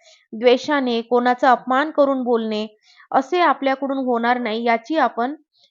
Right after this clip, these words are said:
काळजी घ्यावी. तसेच आपण जेवढे काही तिथे भक्तगण आहो, ते सर्व आपण एक परिवार आहो, अशाप्रमाणे आपण एकमेकांशी एका कुटुंबासारखे कोणाबद्दलही राग न ठेवता असे वागायला हवे.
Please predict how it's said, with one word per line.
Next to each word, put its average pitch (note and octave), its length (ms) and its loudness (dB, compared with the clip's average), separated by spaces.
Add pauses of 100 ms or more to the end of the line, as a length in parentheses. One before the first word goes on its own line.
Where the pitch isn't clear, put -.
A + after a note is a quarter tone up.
(100)
काळजी A#3 340 2
घ्यावी. F#3 380 -2 (580)
तसेच D4+ 580 2 (600)
आपण D#4 380 0
जेवढे C4+ 360 0
काही F4+ 260 0
तिथे E4 240 -4
भक्तगण C4 640 0
आहो, A3 460 -4 (380)
ते E4+ 120 0
सर्व C#4+ 340 0
आपण D#4 460 2
एक D4 280 -4
परिवार B3 420 4
आहो, G#3+ 420 0
अशाप्रमाणे B3 680 0
आपण A#3 300 -4
एकमेकांशी B3 840 -2
एका B3+ 280 -2
कुटुंबासारखे C4+ 1040 -2 (600)
कोणाबद्दलही C#4 920 2
राग C4+ 260 4
न D4+ 200 -4
ठेवता B3+ 400 0
असे A#3+ 240 0
वागायला G#3 480 2
हवे. F#3+ 260 -6